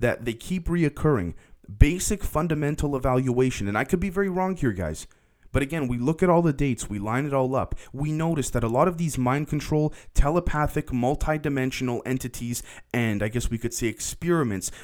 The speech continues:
occurred in the s-, sixties and seventies, then all of a sudden there was a sun-, sun-, bleh, excuse me, a sudden plummet and drop in these types of experiments and things like this. So it really does make us think, what's happening here?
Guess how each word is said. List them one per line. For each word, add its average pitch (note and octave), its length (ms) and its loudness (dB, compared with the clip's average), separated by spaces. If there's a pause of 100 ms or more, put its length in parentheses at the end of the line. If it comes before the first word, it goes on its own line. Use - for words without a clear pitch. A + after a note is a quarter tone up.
(120)
occurred F3 520 2
in F#3 180 2
the G#3 80 4
s-, - 280 0
sixties - 580 -2
and G3 120 0
seventies, E3+ 520 0 (220)
then C#3 140 2
all D3 100 0
of D3+ 60 -4
a D3 60 -2
sudden D3 260 0
there C#3 80 2
was B2+ 180 4
a A#2+ 60 -2
sun-, C#3+ 280 2 (140)
sun-, C3 320 0 (100)
bleh, A#2+ 240 -2
excuse B2+ 320 -8
me, G#2 120 -6 (240)
a B2 80 0
sudden D3+ 500 2 (180)
plummet D3 520 2
and A2+ 160 -2
drop G2 400 -2 (760)
in B2+ 140 2
these A#2+ 240 -2
types - 380 2
of G#2+ 180 -4
experiments G#2 640 0
and G2 100 -6
things F#2+ 220 -6
like E2+ 160 -4
this. - 260 -4 (160)
So - 300 2
it F3 120 2
really G3+ 360 -2
does E3+ 280 4
make D#3+ 240 -2
us C#3+ 120 -2
think, E3 260 -2 (140)
what's D#3+ 340 -2
happening E3 460 0
here? D#2 260 -6